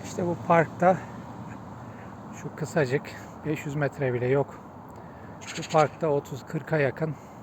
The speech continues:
köpek dışkısı saydık. Etimeskut Belediyesi'ne duyurulur. Bu parkın içini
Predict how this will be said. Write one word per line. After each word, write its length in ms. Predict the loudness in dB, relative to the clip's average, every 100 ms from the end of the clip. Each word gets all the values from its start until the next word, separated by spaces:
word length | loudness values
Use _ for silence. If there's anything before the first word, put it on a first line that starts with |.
| -16 -8
köpek 400 | -6 0 0 0
dışkısı 420 | -4 -6 -8 -8
saydık. 540 | -6 -4 -2 -4 -8 -14 -16 -16 -16 -16 -16 -16 -16 -16 -16 -8
Etimeskut 600 | -6 0 0 0 -4 2
Belediyesi'ne 680 | 6 6 8 6 4 0 4
duyurulur. 600 | 4 4 4 2 0 -8 -16 -16 -16 -18 -18 -18 -16 -16 -16 -16 -16 -16 -12 -10
Bu 60 |
parkın 540 | 2 4 6 4 -4 -4
içini 420 | -2 0 2 0